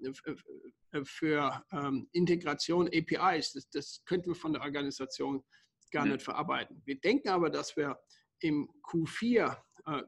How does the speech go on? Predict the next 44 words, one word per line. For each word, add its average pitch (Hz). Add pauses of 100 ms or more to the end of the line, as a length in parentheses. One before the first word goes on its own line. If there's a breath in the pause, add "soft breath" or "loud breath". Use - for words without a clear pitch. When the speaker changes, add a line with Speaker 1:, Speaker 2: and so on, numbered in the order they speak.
Speaker 1:
Q 180
eins 202
nächstes 202
Jahr, 113 (560 soft breath)
äh, 143 (380)
das - (340)
einfach 220
abwickeln 196
können, 151
wenn 156
jemand 143
wirklich 214
sagt, 135
„Okay, 135
ich -
möchte 170
diese 156
Lösung 139
haben“, 170
dass 151
er 139
das 147
per 127 (420)
Knopfdruck 160
bekommen 123
kann, 143 (100)
Speaker 2:
Mhm. 107
Speaker 1:
dass 147
er 151
nur 165
noch 175
sieht, 175
okay, 160
wie 170
werden 160
die 151
Daten 147
übergeben 147
und 139
er 156
an 202
seinem, 160 (160)
am 139
Kundenende. 135